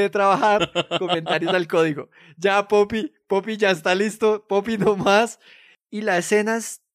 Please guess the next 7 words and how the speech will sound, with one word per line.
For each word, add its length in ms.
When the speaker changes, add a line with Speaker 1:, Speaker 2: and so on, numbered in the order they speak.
Speaker 1:
difícil, 680
es 300
dura. 600
Y, 300
y 60
también 440
la, 180